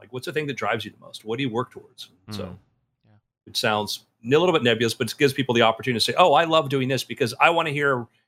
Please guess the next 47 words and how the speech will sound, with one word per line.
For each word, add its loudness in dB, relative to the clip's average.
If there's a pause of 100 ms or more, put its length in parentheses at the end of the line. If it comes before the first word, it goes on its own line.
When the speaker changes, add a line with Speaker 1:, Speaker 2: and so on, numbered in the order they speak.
(100)
Speaker 1:
if -8
somebody 2
says, -4
"Oh, 6
I 4
like -2
to -4
write, 0
you -6
know, -2
mystery -2
novels -2
or, -10 (120)
you -10
know, -10
romance 0
novels 0
in -6
the -4
evening," -2 (460)
I 4
want 2
them -4
to 2
tell 0
me -4
about -2
that. -10
I 2
wanna 0
tell 0
them -4
about -2
the -8
thing -4
they're -4
excited 0
about -4
and -4
not 0
feel -2
like -2
they -2
have 0
to -16
justify -6
it. -14